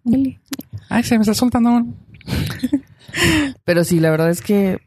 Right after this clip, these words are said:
Speaker 1: pues, bien, he estado bien. Ha sido una semana de,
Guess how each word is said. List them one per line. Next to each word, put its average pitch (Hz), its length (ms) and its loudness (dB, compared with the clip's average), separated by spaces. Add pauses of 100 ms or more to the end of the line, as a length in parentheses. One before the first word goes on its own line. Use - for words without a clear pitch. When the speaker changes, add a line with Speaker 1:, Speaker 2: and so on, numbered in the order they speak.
Speaker 1:
pues, - 320 -2
bien, 277 400 2
he - 20 -6
estado 415 300 -4
bien. 339 260 -2
Ha 339 60 -4
sido 349 180 0
una 339 160 4
semana 240 680 2 (640)
de, 170 680 2